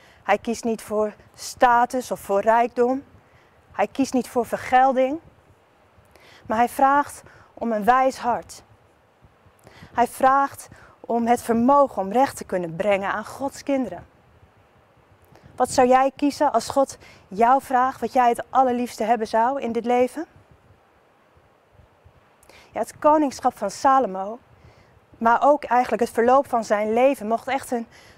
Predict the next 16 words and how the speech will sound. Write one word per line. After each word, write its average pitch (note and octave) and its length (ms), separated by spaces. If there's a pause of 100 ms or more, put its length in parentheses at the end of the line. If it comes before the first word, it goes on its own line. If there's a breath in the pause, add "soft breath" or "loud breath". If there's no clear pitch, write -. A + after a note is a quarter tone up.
voorafspiegeling A3+ 1120
zijn A3 360 (400 soft breath)
van C4+ 220
de C4+ 80
Messias. C4 920 (2000 soft breath)
En C4 320
wij C4 460
zijn, C4 600
net C#4 420
als - 220
Salomo, A3 600 (480 soft breath)
dochters D4+ 480
en A#3 160
zonen C#4+ 360
van A#3 180
de A3+ 80